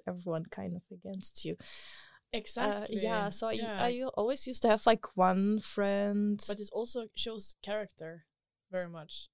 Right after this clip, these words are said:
Speaker 2: which they didn't like. <laughs>
Speaker 1: Yeah, it's, it's not a very beneficial position to be, but it was mainly in Ukraine, and after, so I was so victorious when I <laughs> left Belgium. I was, because back then I was also, like, bullied a lot, even by the teachers.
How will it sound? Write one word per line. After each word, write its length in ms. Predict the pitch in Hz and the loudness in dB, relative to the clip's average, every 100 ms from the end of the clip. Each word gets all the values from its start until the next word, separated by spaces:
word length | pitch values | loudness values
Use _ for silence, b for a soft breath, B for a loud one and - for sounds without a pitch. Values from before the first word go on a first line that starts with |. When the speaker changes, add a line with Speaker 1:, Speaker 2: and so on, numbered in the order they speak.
| _ _ _ | _ _ _
Speaker 2:
which 200 | 202 185 | -4 -4
they 80 | - | -4
didn't 320 | 175 175 - | -8 -8 -6
like. 180 | 165 - - - | -6 -8 -12 -6
<laughs> 340 | 240 - - 254 - B 320 277 B B B | -4 -2 -4 -8 -8 B -8 -8 B B B
Speaker 1:
Yeah, 400 | 233 240 202 190 | 6 8 8 4
it's, 240 | 214 - | 2 0
it's 340 | 277 - - 240 | 4 8 8 8
not 300 | 240 247 214 | 6 6 4
a 100 | 196 | 2
very 300 | 180 185 185 | 4 4 6
beneficial 640 | 185 190 - 214 214 190 | 4 4 6 10 10 8
position 480 | 202 190 202 180 175 | 4 4 4 2 4
to 80 | 170 | 2
be, 120 | 175 | 4
but 120 | 214 | 2
it 100 | 285 | 2
was 220 | 339 - | 2 2
mainly 320 | 240 240 294 320 | 2 0 0 4
in 80 | |
Ukraine, 640 | 220 208 - 190 175 175 175 | 4 4 4 4 4 2 0
and 160 | 196 | 0
after, 380 | 208 190 - 214 - B B B B | 0 0 0 -2 -4 B B B B
so 240 | - 214 | 8 10
I 140 | 202 202 | 10 10
was 160 | 208 | 10
so 500 | - - - - 202 | 10 10 10 10 8
victorious 580 | 190 190 190 185 190 185 | 6 2 4 4 6 4
when 140 | 202 190 | 4 2
I 100 | 202 | 4
<laughs> 120 | 202 | 4
left 380 | 214 - - 202 | 4 2 -2 6
Belgium. 520 | 208 214 196 202 202 | 8 8 6 4 4
I 120 | 196 | 2
was, 340 | 202 202 - - B B - | 4 4 4 0 B B -6
because 300 | 196 208 208 | 0 4 6
back 140 | 202 196 | 6 4
then 160 | 185 | 4
I 100 | 185 | 6
was 200 | 202 214 | 8 8
also, 240 | 220 233 247 | 8 8 6
like, 180 | 190 170 | 4 2
bullied 320 | 196 214 226 | 4 4 4
a 40 | |
lot, 180 | 208 202 | 0 2
even 160 | 214 226 | 4 4
by 160 | 202 | 4
the 100 | 175 | 0
teachers. 920 | 170 - 165 - 185 226 - - - | -4 -4 -2 -2 -2 0 0 0 -2